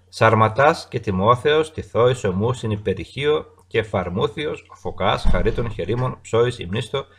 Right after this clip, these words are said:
και όρ ο σοφός. Άγιοι του Θεού, πρεσβεύσετε υπερ ημών.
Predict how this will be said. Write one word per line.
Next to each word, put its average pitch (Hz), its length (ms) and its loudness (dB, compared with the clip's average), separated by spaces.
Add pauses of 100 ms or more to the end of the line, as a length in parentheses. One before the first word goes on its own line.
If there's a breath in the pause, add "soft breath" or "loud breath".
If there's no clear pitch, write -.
(180 soft breath)
και 95 180 -2
όρ 123 260 4
ο 107 80 -8
σοφός. - 520 0 (1400 soft breath)
Άγιοι 104 440 2
του 104 200 -8
Θεού, 131 340 -2 (160)
πρεσβεύσετε 95 480 -6
υπερ 95 160 -6
ημών. 92 300 -6